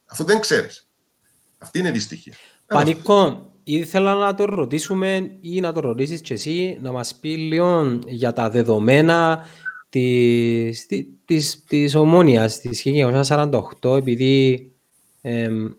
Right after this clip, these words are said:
Speaker 2: ενδιαφέρει και αρκετά τον κόσμο. Ε, θα μιλήσουμε για το αγωνιστικό. Είδα, βλέπουμε τα, πάει τα καλά, ανεβαίνει η τρίτη κατηγορία.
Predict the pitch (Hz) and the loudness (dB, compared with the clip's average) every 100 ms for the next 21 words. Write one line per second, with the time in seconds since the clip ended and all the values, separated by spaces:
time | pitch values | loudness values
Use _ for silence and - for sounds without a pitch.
0 | _ _ 127 120 123 123 131 143 165 - | _ _ 0 4 4 6 6 6 4 2
1 | 123 131 147 117 104 101 101 113 175 190 | 2 4 2 2 -2 -2 -2 -2 -2 -6
2 | - - - 156 - 220 208 175 151 143 | -18 -10 -2 0 2 6 6 6 4 4
3 | 127 127 120 117 113 - 123 135 196 208 | 4 4 4 2 0 -2 -4 0 2 4
4 | 208 185 - _ _ _ _ 156 165 185 | 2 0 -10 _ _ _ _ 0 2 2
5 | - 135 151 180 190 190 185 180 170 - | 0 4 4 6 6 4 2 0 0 -10
6 | - 160 165 160 120 151 175 139 160 160 | -2 2 4 2 2 2 0 0 0 0
7 | 160 170 175 175 170 135 170 185 | 0 0 0 0 0 2 2 0